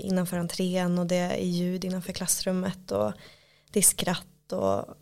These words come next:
och sen när man kommer lite närmare så,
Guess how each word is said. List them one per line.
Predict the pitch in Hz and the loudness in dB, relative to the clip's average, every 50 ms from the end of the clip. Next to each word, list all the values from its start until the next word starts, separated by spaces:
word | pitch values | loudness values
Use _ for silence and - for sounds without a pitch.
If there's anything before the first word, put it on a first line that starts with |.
| - - - _ _ - - | -20 -20 -20 _ _ -20 -8
och | _ 208 190 | _ 2 4
sen | 196 208 208 | 6 8 8
när | 208 | 8
man | 208 202 196 196 - - - - | 8 8 6 6 2 -2 -6 -6
kommer | - - 202 202 202 | -2 2 4 4 6
lite | 190 190 - 190 | 4 4 6 6
närmare | 196 196 190 185 185 190 214 214 196 190 | 8 8 8 6 6 6 6 6 8 10
så, | 190 - - 190 190 | 10 10 10 10 6